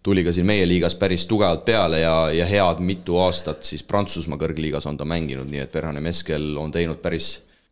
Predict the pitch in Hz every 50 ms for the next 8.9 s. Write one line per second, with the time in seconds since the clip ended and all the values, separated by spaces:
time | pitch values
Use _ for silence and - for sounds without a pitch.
0 | _ _ - 117 123 120 104 - - - 139 147 131 113 98 95 101 110 127 127
1 | 123 107 95 85 92 90 90 82 85 87 - 87 85 87 90 92 90 90 90 90
2 | 90 92 90 87 90 - 87 90 92 95 90 92 98 98 90 90 92 90 87 -
3 | - 90 - - - - 98 90 95 107 104 92 - - - 90 85 82 - -
4 | 82 82 76 80 78 82 - - 80 82 80 80 80 - - 73 87 85 85 82
5 | 80 80 78 - 85 - - - - - - _ _ - - 78 80 78 - 85
6 | 78 71 78 78 76 71 - - - 73 76 73 73 - - _ _ _ _ _
7 | _ _ _ _ _ - 131 139 123 113 - - - 156 160 147 123 101 92 85
8 | - - 101 101 101 101 - 151 156 143 120 127 151 156 143 131 117